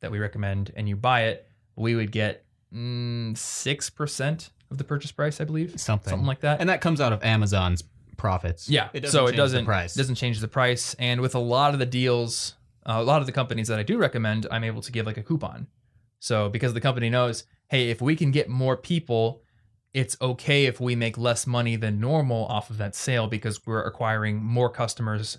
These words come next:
Speaker 1: than we would have gotten otherwise." So
Speaker 2: Yeah.
Speaker 1: the margin goes down a little bit, but it's made up for by the increase in overall sales.
Speaker 2: Yeah. Now, a little
Speaker 1: That's how a lot of
Speaker 2: asterisk,
Speaker 1: stuff works.
Speaker 2: little asterisk by affiliate sales here, a very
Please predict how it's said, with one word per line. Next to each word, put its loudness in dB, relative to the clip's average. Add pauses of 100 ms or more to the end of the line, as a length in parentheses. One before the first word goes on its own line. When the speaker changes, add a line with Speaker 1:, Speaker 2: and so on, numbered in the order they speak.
Speaker 1:
than -4
we -2
would 2
have 0
gotten 0
otherwise." -6 (220)
So 2
Speaker 2:
Yeah. -2
Speaker 1:
the 0
margin 4
goes 0
down 2
a 0
little 0
bit, 0 (280)
but 2 (120)
it's -4
made 2
up 0
for -2
by -2
the -4
increase -2
in -2
overall -4
sales. -6 (240)
Speaker 2:
Yeah. 0
Now, 2
a -6
little -2
Speaker 1:
That's 0
how 2
a -4
lot 2
of 0
Speaker 2:
asterisk, 0 (140)
Speaker 1:
stuff -10
works. -12 (160)
Speaker 2:
little -4
asterisk 0
by 2
affiliate 0
sales 0
here, -2 (500)
a 0
very 2